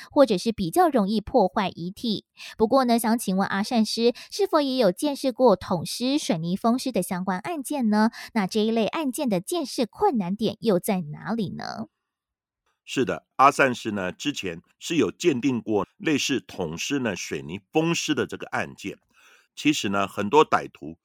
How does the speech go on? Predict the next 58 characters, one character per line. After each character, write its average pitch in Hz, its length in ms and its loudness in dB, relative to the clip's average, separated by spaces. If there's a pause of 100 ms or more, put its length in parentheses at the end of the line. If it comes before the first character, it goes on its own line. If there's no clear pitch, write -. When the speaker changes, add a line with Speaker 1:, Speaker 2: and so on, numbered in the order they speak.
(180)
Speaker 2:
都 190 140 4
以 165 80 0
为 85 200 0
呢， 95 140 -6
尸 147 240 -4
体 92 180 -10
用 110 260 -6
大 160 180 4
型 80 220 -12
的 90 80 -6
塑 131 240 -6
胶 113 200 -8
桶 - 240 -20 (280)
或 170 180 6
是 143 200 0
呢， 104 120 -2
铁 85 320 -8
质 160 180 -6
的 101 140 -4
汽 - 280 -6
油 107 180 -2
桶， - 200 -18 (360)
然 - 160 -2
后 147 80 -6
呢， 123 100 -4 (100)
灌 151 240 -4
水 80 280 -8
泥 73 260 -12
封 127 180 -2
尸， 113 360 -8 (500)
有 101 140 0
的 113 140 2
呢， 101 180 0
就 120 180 -2
丢 151 260 0
到 143 160 6
溪 156 300 -6
谷 - 300 -16 (180)
或 151 180 4
是 131 220 -2
呢， 95 220 -2
坡 - 280 -2
坎， 67 300 -12 (400)
那 135 160 0
有 98 160 -2
的 95 160 -4
就 156 140 -2
把 92 160 -2
它 123 120 -2
丢 143 280 2
入 139 180 2
溪 - 320 -4
河 85 300 -6 (180)
或 160 180 0
池 - 320 -2
塘 135 300 -4
里 78 180 -8
面。 110 260 -6